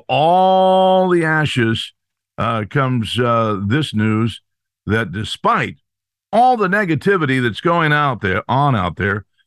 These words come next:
both Biden and Fetterman are significantly up in the polls. And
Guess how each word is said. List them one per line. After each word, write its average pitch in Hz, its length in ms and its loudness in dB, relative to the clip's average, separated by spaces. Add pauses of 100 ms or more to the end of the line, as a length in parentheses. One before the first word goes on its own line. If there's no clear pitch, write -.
(100)
both 110 200 -2
Biden 175 640 -2 (280)
and 113 200 -2
Fetterman 95 840 -2 (760)
are 127 300 0
significantly 127 1080 -2
up 117 280 -4 (440)
in 123 180 0
the 117 80 -2
polls. 90 680 -4 (340)
And 123 200 -4